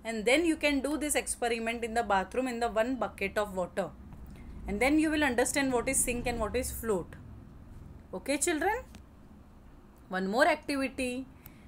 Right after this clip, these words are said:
Now, how many times do you find the word friend in the grid given below?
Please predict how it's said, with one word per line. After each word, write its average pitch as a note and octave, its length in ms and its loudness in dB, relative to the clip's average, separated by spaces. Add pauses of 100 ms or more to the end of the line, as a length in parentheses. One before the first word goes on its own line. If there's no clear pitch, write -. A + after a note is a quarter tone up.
(120)
Now, G3+ 340 0 (400)
how G#3 280 4
many G4+ 360 4
times G#3+ 760 6
do C#4+ 260 4
you G4+ 200 6
find A3+ 480 4
the B3 100 4
word G#3+ 400 2 (220)
friend B3+ 640 6 (100)
in F3 220 -6
the A3 120 2
grid A3 600 0
given G#3+ 420 2
below? C#4+ 380 4